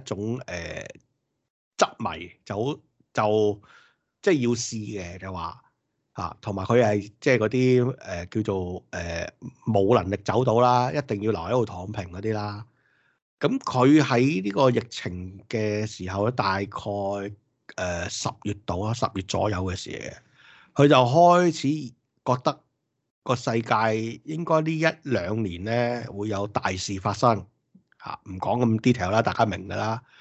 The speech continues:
咁佢就開始要戰略式儲糧。咁佢點咧？佢就效法呢個舒特拉的名單啊，佢，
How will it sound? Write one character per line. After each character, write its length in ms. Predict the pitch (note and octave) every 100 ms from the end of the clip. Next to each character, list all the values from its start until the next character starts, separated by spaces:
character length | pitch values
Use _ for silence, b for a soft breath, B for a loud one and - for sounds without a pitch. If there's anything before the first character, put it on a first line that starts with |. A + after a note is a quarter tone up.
| b b b b
咁 60 |
佢 140 | E3+ F#3
就 100 | C3+
開 180 | D#3+ E3
始 120 | D#3
要 100 | D3
戰 360 | A2+ - A#2+ A#2+
略 140 | A2
式 140 | - D#3+
儲 280 | - G#2
糧。 180 | G2+ E2+ - _ b b b b b
咁 120 | G3 A3
佢 100 | F#3+
點 180 | D#3+
咧？ 80 | G3 G3
佢 120 | F#3 C#3+
就 160 | C3+
效 300 | B2 A#2+ A#2+ A#2+
法 200 | C#3 C#3+
呢 60 | E3+
個 80 | C#3+
舒 300 | - F3 E3
特 120 | G#2+
拉 180 | C3 C#3
的 80 | C3+
名 180 | F#2+ F2
單 260 | A#2 A2+
啊， 80 | F#2 - _
佢， 200 | - F#2